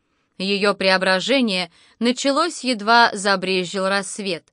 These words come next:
Гафур отвела Шикибу в помещение для мытья и первым делом остригла ее длинные густые волосы. Затем велела Шикибе как следует вымыться и надеть одежду,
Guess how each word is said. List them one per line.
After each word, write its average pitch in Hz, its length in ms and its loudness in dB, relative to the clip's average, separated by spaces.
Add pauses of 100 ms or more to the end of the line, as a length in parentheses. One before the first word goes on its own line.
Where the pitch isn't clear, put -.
(440)
Гафур 240 440 2
отвела 226 460 2
Шикибу 214 520 -6
в - 80 -16
помещение 185 760 -4
для 175 200 -6
мытья 180 540 -4 (420)
и 220 100 -2
первым 294 500 0
делом 262 360 2
остригла 233 680 -2 (260)
ее 214 360 0
длинные 233 600 0
густые 180 600 -4
волосы. 180 600 -6 (420)
Затем 220 540 0
велела 294 400 0
Шикибе 254 500 -4
как 208 240 -2
следует 208 500 -2
вымыться 254 600 -4 (320)
и 214 100 -2
надеть 220 460 0
одежду, 180 720 -4